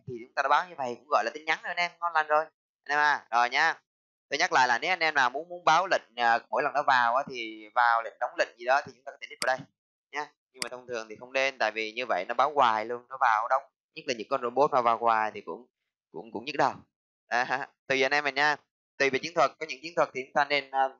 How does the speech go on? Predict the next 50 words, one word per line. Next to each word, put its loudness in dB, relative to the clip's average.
vào 2
lệnh -6
khi -18
nào 0
và 2
đóng 2
lệnh -14
khi -12
nào 0
thì -10
báo 2
cho -10
tôi 2
thì -14
click -14
vào -4
đây. 0
Anh -2
em -
à, 0
đấy. 2
Thì 0
đó, 4
rồi 2
ok. 4
Thì 4
khi 4
mà 2
chúng -6
ta 6
vào 4
như 0
vậy 4
thì 2
bây 4
giờ, 6
à, 6
à, 0
chúng -8
ta 6
thử 0
nha, -2
chúng -16
ta -2
thử -8
nha. -10
Đấy, -2
mình -12
ok 0
cái. 2